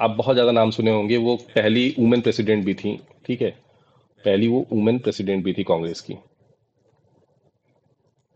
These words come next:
कांग्रेस। तो India में किसने चलाया, ये चीज आपको बतानी होगी, ठीक है। अ, न्यूयॉर्क में चलाए, और ये हो गया clear,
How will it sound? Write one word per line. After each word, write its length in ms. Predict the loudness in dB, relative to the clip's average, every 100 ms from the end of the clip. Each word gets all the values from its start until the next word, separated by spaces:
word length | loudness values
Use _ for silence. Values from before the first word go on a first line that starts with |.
| _ _ _
कांग्रेस। 760 | -10 -8 -6 -8 -8 -14 -18 -10
तो 60 | -2
India 320 | 0 4 2
में 100 | 2
किसने 240 | -2 -2
चलाया, 240 | 0 0 0
ये 180 | -2 -2
चीज 180 | -2
आपको 240 | -2 -2 -6
बतानी 360 | -4 -4 -6
होगी, 300 | -8 -12 -14 -20 _ -6
ठीक 160 | -4
है। 140 | -4 -6 -20 -20 _ _
अ, 220 | 2 2 4
न्यूयॉर्क 380 | 4 2 2 0
में 60 |
चलाए, 340 | 0 0 0 -4
और 460 | -2 2 4 4
ये 160 | 4 2
हो 140 | 2
गया 120 | 0 0
clear, 280 | 0 0